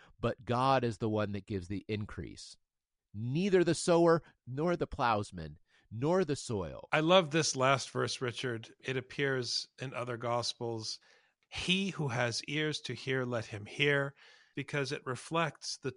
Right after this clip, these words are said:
Speaker 2: total control that God has when his letter is read in the churches. If you have an ear,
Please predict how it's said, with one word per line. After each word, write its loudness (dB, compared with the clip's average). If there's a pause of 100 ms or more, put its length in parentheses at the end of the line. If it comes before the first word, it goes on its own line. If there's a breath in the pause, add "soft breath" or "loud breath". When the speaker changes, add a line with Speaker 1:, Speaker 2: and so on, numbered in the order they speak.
Speaker 2:
total -2
control -4 (480 soft breath)
that -2 (680)
God 2
has -2 (220)
when -4
his -4
letter -2
is -6
read 0
in -10
the -6
churches. -6 (560)
If 4
you 0
have 2
an -2
ear, -4